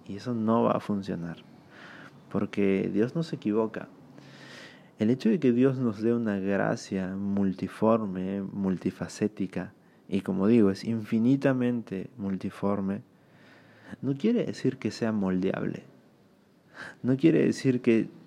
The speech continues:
vamos a agarrar esa gracia y, y moldearla, lijarla, eh, rasparla o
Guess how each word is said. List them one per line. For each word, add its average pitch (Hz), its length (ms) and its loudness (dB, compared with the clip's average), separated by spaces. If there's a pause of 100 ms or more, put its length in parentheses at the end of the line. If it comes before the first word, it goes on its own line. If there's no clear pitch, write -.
(1500)
vamos 117 480 2
a 107 120 2
agarrar 101 460 2
esa 107 240 -2
gracia 95 520 -2
y, - 320 -10
y 107 100 -4
moldearla, 95 1040 0
lijarla, 95 1120 -2
eh, 92 240 -4 (380)
rasparla 95 1000 2 (440)
o 95 300 4